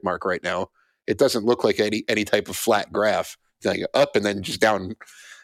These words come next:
Um, so rent needs to stabilize, and we need to see a lot more entry-level units, especially even on the apartment side of things.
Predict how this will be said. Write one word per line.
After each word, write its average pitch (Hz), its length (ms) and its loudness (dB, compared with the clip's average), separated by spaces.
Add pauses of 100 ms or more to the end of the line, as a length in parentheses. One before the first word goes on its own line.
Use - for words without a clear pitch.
Um, 101 340 0
so 127 180 4
rent 120 260 0
needs 139 240 0
to 127 80 -8
stabilize, 120 680 0
and 107 140 -6
we 107 80 0
need 107 160 -4
to 104 60 -6
see 117 140 0
a 110 60 4
lot 104 160 2
more 107 220 -2
entry-level 113 560 0
units, 95 360 -4
especially - 480 0
even 151 220 0
on 131 200 0
the 120 100 2
apartment 104 480 -2
side 92 240 0
of 87 100 -12
things. 98 320 -10